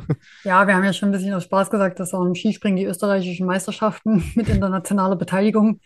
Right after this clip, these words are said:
Speaker 2: weil sie ja dann doch fast alle Medaillen mit abgegriffen haben.
Speaker 1: Ja.
Speaker 2: Und ja, äh,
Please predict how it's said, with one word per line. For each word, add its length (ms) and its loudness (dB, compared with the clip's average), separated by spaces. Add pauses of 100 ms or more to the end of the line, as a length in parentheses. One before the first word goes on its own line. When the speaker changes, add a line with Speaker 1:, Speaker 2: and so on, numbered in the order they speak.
(500)
Speaker 2:
weil 140 2
sie 60 4
ja 80 6
dann 160 0
doch 140 0
fast 280 0
alle 160 2
Medaillen 400 0
mit 300 -2
abgegriffen 600 2
haben. 200 4 (440)
Speaker 1:
Ja. 240 -4 (200)
Speaker 2:
Und 420 2
ja, 800 -2
äh, 40 -12